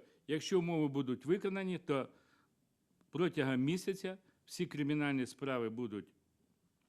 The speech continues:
закриті, і процедура звільнення підозрюваних осіб від кримінальної відповідальності буде реальністю.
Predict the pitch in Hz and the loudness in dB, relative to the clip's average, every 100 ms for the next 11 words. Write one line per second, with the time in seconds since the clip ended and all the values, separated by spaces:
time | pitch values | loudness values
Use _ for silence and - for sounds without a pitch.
0 | _ - _ - 117 127 147 214 - 185 | _ -20 _ -10 -4 -2 0 -2 0 -4
1 | 180 - _ _ 147 170 156 151 156 175 | -4 -18 _ _ 0 2 2 2 0 0
2 | 156 185 160 143 127 - - 104 160 175 | 2 4 6 4 0 -8 -14 -4 0 2
3 | 151 139 127 107 - _ _ - 143 139 | 2 2 0 -2 -8 _ _ -6 -6 0
4 | 160 127 135 131 123 - 131 - 147 113 | 0 2 2 2 -2 -4 -6 -2 -4 -2
5 | 120 131 123 127 123 113 107 - 131 123 | -6 -2 -2 0 0 -2 -4 -4 -2 -2
6 | 156 180 170 - 143 135 _ 123 135 131 | -4 -4 -8 -8 -10 -10 _ -6 -4 -4
7 | 131 - _ _ - 123 131 131 127 143 | -6 -10 _ _ -10 -2 0 0 -2 -2
8 | 120 113 - - | -4 -6 -12 -20